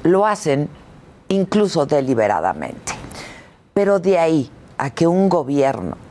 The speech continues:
que no se caracteriza tampoco por decir siempre la verdad,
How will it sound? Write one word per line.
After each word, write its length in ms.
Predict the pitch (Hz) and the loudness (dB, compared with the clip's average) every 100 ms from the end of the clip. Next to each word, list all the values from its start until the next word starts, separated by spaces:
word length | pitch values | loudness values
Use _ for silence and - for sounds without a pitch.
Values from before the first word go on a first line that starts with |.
| - - - - | -20 -20 -20 -8
que 140 | - 147 | -4 -2
no 260 | 147 156 | 0 -2
se 180 | 175 214 | 0 -2
caracteriza 880 | 190 143 131 - - 120 151 160 156 | -2 0 -2 -2 -2 0 0 0 -2
tampoco 560 | - 113 110 147 151 | -2 -4 -4 -6 -4
por 240 | 143 113 107 | -4 -2 -2
decir 380 | 104 98 151 147 | -4 0 -2 0
siempre 440 | 147 151 151 113 | 0 -2 0 0
la 180 | 113 156 | 2 2
verdad, 420 | 156 123 113 - | 0 0 -4 -6